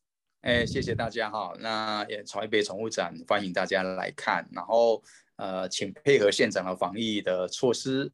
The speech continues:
全程戴上口罩。如果你有身体不舒服，这一档就可以先，嗯，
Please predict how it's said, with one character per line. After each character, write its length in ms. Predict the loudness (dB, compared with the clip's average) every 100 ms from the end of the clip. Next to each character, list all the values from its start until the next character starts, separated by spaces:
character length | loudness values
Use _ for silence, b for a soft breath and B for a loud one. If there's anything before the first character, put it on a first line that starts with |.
| _
全 160 | -8 -4
程 120 | -2
戴 140 | 0
上 180 | 2 0 -2
口 200 | -4 -2
罩。 340 | 2 2 2 -2
如 120 | -4
果 120 | -2
你 120 | -2
有 260 | -2 -4 -6 _
身 180 | -4 -2
体 80 | -2
不 100 | -4
舒 220 | -2 -2
服， 400 | 0 0 0 -2 B B -6
这 180 | 0
一 60 | 2
档 220 | 0 -4 -8
就 300 | -6 -2 -2 -4
可 140 | -6 -4
以 100 | -4
先， 400 | -2 0 0 -6
嗯， 120 | -14